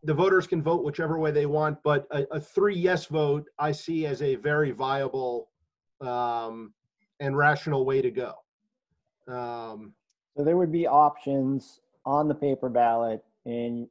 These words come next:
Speaker 2: you're gonna be voting yes or no on each of those options.
Speaker 1: Correct.
Speaker 2: You would, you would think that somebody would vote,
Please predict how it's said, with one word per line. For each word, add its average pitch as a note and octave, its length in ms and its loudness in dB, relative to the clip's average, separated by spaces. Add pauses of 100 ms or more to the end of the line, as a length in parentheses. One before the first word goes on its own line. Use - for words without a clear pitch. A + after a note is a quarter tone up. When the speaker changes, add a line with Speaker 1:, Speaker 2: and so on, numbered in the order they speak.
(220)
Speaker 2:
you're B2+ 160 -4
gonna B2 140 -2
be A#2 120 -6
voting A#2 340 -2
yes B2 280 0
or B2 80 -4
no A#2 220 -2
on G#2+ 140 -2
each G2+ 200 -8
of G2 100 -8
those G2 180 -10
options. - 560 -12 (340)
Speaker 1:
Correct. G#2+ 440 -4 (640)
Speaker 2:
You A#2 100 -8
would, A2+ 160 -8 (160)
you B2+ 140 -2
would A#2+ 140 -4
think C3+ 240 0
that B2 200 -4
somebody A#2 400 0
would A2 260 -2
vote, A2 360 0